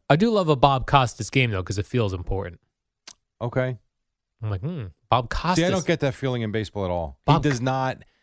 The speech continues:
Speaker 2: That, to me, is not like Madden and Summerall or even Buck and Aikman at this point. I hear Bob Costas doing a baseball game, and that's just because I don't really remember him doing baseball growing up.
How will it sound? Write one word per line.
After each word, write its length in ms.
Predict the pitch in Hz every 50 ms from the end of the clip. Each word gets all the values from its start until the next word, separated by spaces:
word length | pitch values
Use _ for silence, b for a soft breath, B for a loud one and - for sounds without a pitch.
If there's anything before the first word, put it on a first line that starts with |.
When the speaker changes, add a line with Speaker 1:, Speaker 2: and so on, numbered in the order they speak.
| _ _ -
Speaker 2:
That, 200 | 123 139 131 -
to 100 | - 147
me, 180 | 143 139 127
is 160 | 120 107 85
not 300 | 95 110 107 110 117 95
like 300 | 110 107 107 104 92 -
Madden 420 | 98 95 98 101 104 110 101 95 101
and 160 | 98 92 87
Summerall 720 | - - 113 104 101 101 92 87 87 87 87 82 82 80 - _ _ _ _ _
or 100 | 110 113 127
even 440 | 139 123 127 123 113 107 98 92 120 - -
Buck 360 | 117 107 90 - 120 117 - 113
and 80 | 95
Aikman 260 | 92 113 - - 95 82
at 100 | 76 67
this 140 | 85 80 -
point. 340 | _ 87 82 76 71 - _ _ _ _ _ _ _ _ -
I 100 | 123 135
hear 120 | 156 170
Bob 240 | 139 160 151 147 123
Costas 340 | - 131 139 139 - - 120
doing 200 | 98 135 131 127
a 40 | 113
baseball 400 | 98 117 123 - - 143 139 143
game, 260 | 135 147 147 147 139
and 60 | 135
that's 120 | 139 135 -
just 100 | 117 -
because 180 | - 127 135 131
I 80 | 139 143
don't 180 | 151 151 147 120
really 300 | 135 139 135 135 131 123
remember 460 | 107 113 113 113 120 123 127 131 120
him 180 | 123 135 135 123
doing 240 | 135 135 135 131
baseball 360 | 117 135 135 - - 135 135 131
growing 260 | 113 143 139 139 139 143
up. 220 | 143 135 - _